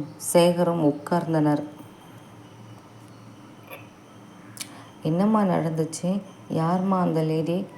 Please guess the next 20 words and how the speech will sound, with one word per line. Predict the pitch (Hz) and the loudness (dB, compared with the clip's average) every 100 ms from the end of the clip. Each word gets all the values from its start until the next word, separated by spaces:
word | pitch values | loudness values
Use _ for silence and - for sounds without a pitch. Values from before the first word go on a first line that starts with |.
| - | -4
என்று | 175 170 190 180 | -2 0 -2 -2
சங்கரும் | 160 160 165 175 180 - | 0 2 2 2 0 2
சேகரும் | 165 165 170 170 | 2 2 0 0
மாறி | 151 165 190 | 0 2 2
மாறி | 170 156 170 | 2 0 0
கேட்டனர். | 180 156 156 156 151 143 - - - - - - - - - - - - - - - - - - - - - - - - - - - - - - - - | 0 0 0 0 0 -2 -8 -18 -20 -20 -20 -20 -20 -20 -20 -20 -20 -20 -20 -20 -20 -20 -20 -20 -20 -20 -20 -20 -20 -20 -20 -20 -16 -14 -14 -16 -12 -2
"அம்மா, | 147 160 185 | 0 2 4
எக்ஸாம் | 180 156 - - 202 180 | 4 4 2 0 2 2
முடிஞ்சதும் | 170 170 170 165 185 | 2 0 0 2 2
நானும் | 165 165 180 185 - | 2 2 2 0 4
சேகரும் | 170 170 170 165 170 147 - 160 | 4 6 6 4 4 0 -4 -4
நேரா | 165 180 180 | 0 4 4
வீட்டுக்கு | 170 175 180 160 - 170 160 - - - - | 4 2 2 0 2 2 2 -4 -16 -18 -4
வரலாம்னு | 180 165 190 190 180 165 | 2 4 6 6 4 2
தான் | 156 185 | 2 2
இ-, | 170 160 160 - - | 2 2 0 -6 -4
முடிவு | 165 170 185 | 2 6 6
பண்ணி | 175 165 175 170 | 6 2 2 0
இருந்தோம். | 165 165 165 160 - - - - - - - - - - | 0 0 0 0 -4 -16 -18 -20 -20 -20 -20 -20 -18 2
உன்கிட்ட | 180 208 180 180 196 | 4 4 4 2 0